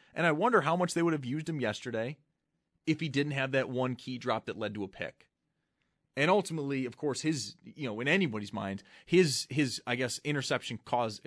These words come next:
causation is gonna stick in the minds more because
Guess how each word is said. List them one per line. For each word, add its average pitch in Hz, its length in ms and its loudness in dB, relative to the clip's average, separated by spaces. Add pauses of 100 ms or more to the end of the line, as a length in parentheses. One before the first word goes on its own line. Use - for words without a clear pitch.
(140)
causation 120 600 -4 (280)
is 147 140 0
gonna 160 200 4
stick - 600 0
in 135 200 4
the 120 60 2
minds 117 560 2 (220)
more 131 600 6 (280)
because 147 1000 2